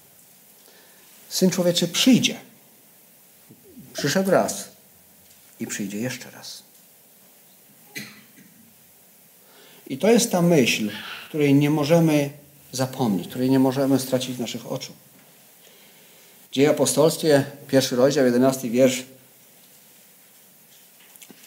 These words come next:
Kiedy Pan Jezus już odszedł do nieba, został wzięty, przyszli aniołowie i w jedenastym wierszu czytamy: "I rzekli:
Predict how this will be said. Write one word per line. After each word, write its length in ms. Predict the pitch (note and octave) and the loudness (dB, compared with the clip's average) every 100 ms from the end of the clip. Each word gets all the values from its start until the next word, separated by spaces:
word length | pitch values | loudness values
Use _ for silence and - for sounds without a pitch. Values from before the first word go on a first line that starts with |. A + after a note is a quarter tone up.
| - | -16
Kiedy 200 | - A2+ | -6 -4
Pan 160 | A2+ B2 | 0 2
Jezus 240 | C#3 C3+ | 4 2
już 180 | B2 - - | -2 -4 0
odszedł 420 | C3 C3+ D#3 C#3 | 2 2 -2 0
do 80 | G#2+ | 0
nieba, 500 | A#2 C#3 C#3 B2+ - | 0 2 2 0 -4
został 260 | A2+ - G#2 | -8 -2 -2
wzięty, 560 | A2 C#3 C3+ C3+ B2 - - - - - - | 2 0 2 0 -2 -10 -20 -20 -20 -20 -8
przyszli 300 | C3+ B2+ C3 | -4 2 2
aniołowie 640 | A2 A#2 C3+ D3 C#3+ C3+ - - | 2 4 4 4 2 0 -4 -10
i 60 | A#2 | -2
w 40 | |
jedenastym 420 | A#2+ B2+ B2+ C3+ | 2 2 2 2
wierszu 260 | B2 B2 - | 2 2 -2
czytamy: 360 | - - A#2+ | -4 0 2
"I 120 | B2 C3 | 2 4
rzekli: 500 | C#3 C3 A#2+ G#2+ | 4 4 2 -2